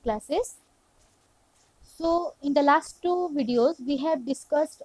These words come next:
about hybridization and tricks to know, uh, the hybridization in case of organic compound। तो आजिर भिडियो रे आमे देखिबा गोटे इंपोर्टेंट टॉपिक, basic concepts of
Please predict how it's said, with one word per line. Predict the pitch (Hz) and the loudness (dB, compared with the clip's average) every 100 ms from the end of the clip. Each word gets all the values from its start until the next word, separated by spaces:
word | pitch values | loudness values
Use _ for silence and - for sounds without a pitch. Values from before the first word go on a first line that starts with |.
| - | -4
about | 269 269 269 269 | 2 4 4 2
hybridization | 247 214 262 269 262 277 - 320 370 _ _ _ 262 | 0 0 2 2 0 -2 -8 -14 -14 _ _ _ -2
and | 269 262 262 294 | 0 0 -2 -2
tricks | 330 - - - | -2 -4 -12 -10
to | 294 | -6
know, | 262 247 381 _ _ _ _ 202 | -4 -4 -8 _ _ _ _ -8
uh, | 233 226 220 220 | -4 -2 -4 -2
the | 233 | -2
hybridization | 233 247 269 277 262 269 320 311 | 0 0 2 0 0 -4 -10 -8
in | 302 294 | -8 -6
case | 311 330 349 | -4 -4 -4
of | 349 - 247 | -6 -4 0
organic | 254 247 262 403 _ _ _ _ | 0 -2 -4 -6 _ _ _ _
compound। | 294 254 226 196 - _ _ _ _ _ _ - | -2 0 -2 -4 -10 _ _ _ _ _ _ 2
तो | |
आजिर | 302 262 277 294 381 | 4 6 4 2 0
भिडियो | 359 330 359 | 0 0 0
रे | 359 403 494 _ _ _ _ _ | 0 -2 -4 _ _ _ _ _
आमे | 254 277 | 0 0
देखिबा | 262 - 349 311 359 453 _ _ - | 0 -2 0 2 2 0 _ _ -8
गोटे | 262 277 | -2 0
इंपोर्टेंट | 269 269 330 349 339 | 0 0 0 0 0
टॉपिक, | 330 - 339 294 | -2 -2 -6 -2
basic | 254 269 311 302 | 0 0 -4 -6
concepts | 285 320 302 - | -6 -6 -8 -6
of | 294 | -6